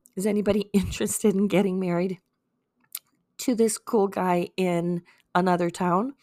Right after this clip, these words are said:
No, he gets really specific and says, "I will ask first for the drink from her jug. And then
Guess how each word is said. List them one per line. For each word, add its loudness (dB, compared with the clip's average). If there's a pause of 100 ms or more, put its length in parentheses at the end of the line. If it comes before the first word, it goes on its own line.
(720)
No, -2
he -4
gets -6
really -2
specific -4 (420)
and 0
says, -4 (1200)
"I 2
will 0
ask -4
first -4
for -2
the -2
drink -2
from -2
her -2
jug. -6 (1500)
And -2
then 2